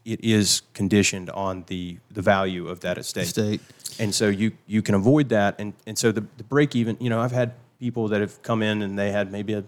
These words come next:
Speaker 1: net worth of two hundred thousand, and somebody had told them, "I, I, you've got to get a trust." And so, like I said, we,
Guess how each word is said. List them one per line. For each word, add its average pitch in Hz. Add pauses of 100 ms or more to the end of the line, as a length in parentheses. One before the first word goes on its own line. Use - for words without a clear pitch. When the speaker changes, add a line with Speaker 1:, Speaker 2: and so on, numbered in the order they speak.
(160)
Speaker 1:
net 104
worth 113
of 117 (280)
two 135
hundred 123
thousand, 123
and 92
somebody 123
had 95
told 117
them, 101 (500)
"I, - (260)
I, - (120)
you've 120
got 117
to 110
get 107
a 98
trust." - (440)
And 98
so, 104 (340)
like 101
I -
said, 113 (160)
we, 110